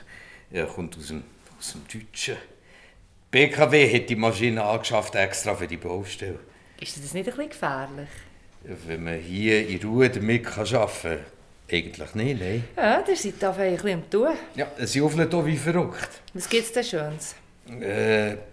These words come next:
Speaker 1: glaub, so etwas wie ein Kraftwerk.
Speaker 2: Oha, ein Kraftwerk ganz aus edlem Sandstein,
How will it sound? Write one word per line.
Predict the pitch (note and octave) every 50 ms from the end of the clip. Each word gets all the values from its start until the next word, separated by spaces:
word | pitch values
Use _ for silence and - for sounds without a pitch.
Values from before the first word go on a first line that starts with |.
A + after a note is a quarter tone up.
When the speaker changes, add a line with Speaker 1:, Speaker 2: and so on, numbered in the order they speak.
| - - - - - - - -
Speaker 1:
glaub, | - C3 C3 B2+ B2 - -
so | - - D#3
etwas | D3+ D3 C#3+ B2+ C#3+ - - D3+ D3 C3+ A#2+ - - - - - - - - - - - - - - - - - -
wie | B2+ B2+
ein | B2 A2+ A2+ G#2+ G2+ F#2+ - - - - - - -
Kraftwerk. | - A#2 A#2+ B2 B2+ B2 - - - - - G#2 G2+ E2+ D2+ - - - - - - - -
Speaker 2:
Oha, | G#3 F#3+ F#3 B3 A3 D#3+ D3 - - - - - - - - - - - - -
ein | - F3+
Kraftwerk | F3+ F3+ - - - - G3 F#3+ F#3 G3+ A#3+ - - - - A#3 A3 A3 A3+ A#3 A#3 - - - - -
ganz | G3+ F#3 F#3+ A3+ C#4 E4 - - - -
aus | - - A3+ A3
edlem | - A3 A3 A3+ A3+ A#3+ G#3+ G#3+
Sandstein, | G#3+ - G3 E3+ F3 G3+ A#3 B3+ - - - - A3 A#3 B3 A#3+